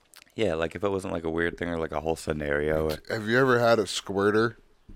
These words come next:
Speaker 1: Yeah, I've been with two.
Speaker 2: Dude, I've had a bad one where I literally, like, couldn't sleep <laughs> in my bed that night.
Speaker 1: Uh, I mean, I, I put a towel down.
Speaker 2: No. Didn't work.
Speaker 1: No. I mean,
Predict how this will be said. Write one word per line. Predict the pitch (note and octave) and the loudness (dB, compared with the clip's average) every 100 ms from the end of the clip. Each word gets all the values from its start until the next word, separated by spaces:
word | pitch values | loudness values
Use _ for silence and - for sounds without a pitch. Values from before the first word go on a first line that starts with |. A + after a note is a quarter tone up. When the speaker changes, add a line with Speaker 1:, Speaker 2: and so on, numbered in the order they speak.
| - - _ - | -20 -20 _ -18
Speaker 1:
Yeah, | - E2 C#2+ | -2 -2 0
I've | D2 _ | -8 _
been | D2+ D2 | -12 -12
with | C2+ | -10
two. | D#2+ C#2+ D2 _ _ | -8 -8 -12 _ _
Speaker 2:
Dude, | - A2+ G2 | 0 2 4
I've | A2 B2 | 4 4
had | A2+ A2 G2 F2+ D#2+ _ _ | 2 2 2 0 -6 _ _
a | - F2+ | -10 -2
bad | G2+ G#2 | 2 2
one | G#2 | 0
where | F#2+ F#2+ | -2 0
I | G2+ | 0
literally, | F#2+ G2+ G2 F#2+ | -2 -4 -2 -4
like, | F2+ E2 C2+ _ _ | -4 -6 -10 _ _
couldn't | - G2+ | -10 -8
sleep | F2 F#2+ F#2 | -6 -4 -4
<laughs> | |
in | - | 2
my | - | 2
bed | A#2 G2 D#2 - | 4 -2 -2 -8
that | - - | -14 -12
night. | D#2+ D#2 D#2+ - - | -12 -12 -14 -6 2
Speaker 1:
Uh, | B2+ - | 4 4
I | - G2 | 2 2
mean, | G2 F#2 F2 | 2 -2 0
I, | F2+ F2 - | 0 -2 -6
I | F#2+ - | -4 -4
put | - A2 | -2 -2
a | |
towel | F#2 - - E2+ | 0 2 2 2
down. | D2 D#2 D2+ F#2 G2+ | -4 -4 -2 -4 4
Speaker 2:
No. | C#3 B2 D#2+ - _ _ _ _ _ _ _ _ _ _ _ _ _ _ _ _ | 6 6 6 -2 _ _ _ _ _ _ _ _ _ _ _ _ _ _ _ _
Didn't | F2+ E2+ | -10 -10
work. | C2+ D2 A#1+ _ _ _ _ _ _ _ _ | -10 -14 -14 _ _ _ _ _ _ _ _
Speaker 1:
No. | F2+ F2+ G2+ - _ _ _ _ _ | -4 -2 -2 -8 _ _ _ _ _
I | - | 0
mean, | G2+ G2 F#2+ F2+ | 2 2 0 -2